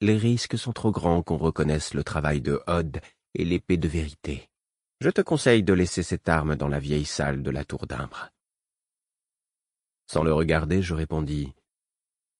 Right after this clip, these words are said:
Très bien. J'irai aussi voir le maître d'armes pour lui demander de me fournir un partenaire d'exercice. Je lui dirai que j'ai un peu perdu la main et que vous souhaitez que je me réaffûte. » Avec qui le prince de Voir s'entraînait-il ? Le fou le savait.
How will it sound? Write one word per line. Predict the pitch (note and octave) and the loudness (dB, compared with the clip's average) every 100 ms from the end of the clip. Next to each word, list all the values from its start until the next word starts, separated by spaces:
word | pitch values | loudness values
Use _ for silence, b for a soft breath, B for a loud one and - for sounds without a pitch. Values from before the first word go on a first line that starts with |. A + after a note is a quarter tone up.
| _ | _
Très | - F2+ | -2 0
bien. | C#2 - _ _ _ _ _ _ - | 0 -6 _ _ _ _ _ _ -6
J'irai | D2 A2 A#2+ | 2 6 8
aussi | B2 - A#2+ | 6 4 4
voir | G2+ G2 | 6 6
le | F2 E2 | 4 4
maître | F2 - | 2 2
d'armes | D#2 D#2+ D2+ D2 | 0 2 2 -2
pour | C#2+ C#2+ | -2 -2
lui | C#2+ | -2
demander | D2+ D2 D2 | -2 -2 -2
de | C#2+ | 0
me | C#2+ | -2
fournir | D2 D2+ D2+ D2 D2 | -2 -4 -4 -4 -4
un | D2 | -4
partenaire | D2+ - C#2+ C#2 | -4 -4 -4 -4
d'exercice. | D2+ - C#2 - C#2+ - - _ _ - | -6 -8 -10 -10 -10 -12 -14 _ _ 0
Je | G#2 | 4
lui | A#2 | 4
dirai | A#2+ C3 C3+ C3+ | 4 4 4 4
que | B2 | 4
j'ai | G2+ A2 | 6 6
un | A2 | 6
peu | G#2+ G#2+ | 4 4
perdu | G#2 F#2+ G2 | 4 4 4
la | F2+ | 4
main | G2+ B2 C#3+ _ _ _ - | 4 0 -4 _ _ _ 0
et | A2+ | 4
que | D3 | 4
vous | B2+ | 2
souhaitez | C3+ - G#2+ G#2 F#2+ | 2 2 2 2 2
que | F#2 | 2
je | E2+ | 0
me | E2 | 0
réaffûte. » | E2 E2 D#2 - C#2 - - _ _ _ _ _ _ _ _ _ - | 2 2 0 -4 -10 -12 -20 _ _ _ _ _ _ _ _ _ 2
Avec | G#2+ A2+ | 2 4
qui | C#3+ | 4
le | G#2+ | 4
prince | - F#2+ E2+ | 4 2 4
de | D#2 | 2
Voir | D2 D#2 D2 C#2 | 2 2 0 -4
s'entraînait-il ? | C#2+ - D2+ C#2 - C#2 C#2 - _ _ _ _ _ _ _ _ _ _ - | -6 -4 -4 -4 -4 -6 -6 -10 _ _ _ _ _ _ _ _ _ _ -8
Le | C2+ | -8
fou | - D#2 | -4 -4
le | C#2+ | -2
savait. | D#2+ C#2+ D2+ C#2+ | -2 -2 -4 -6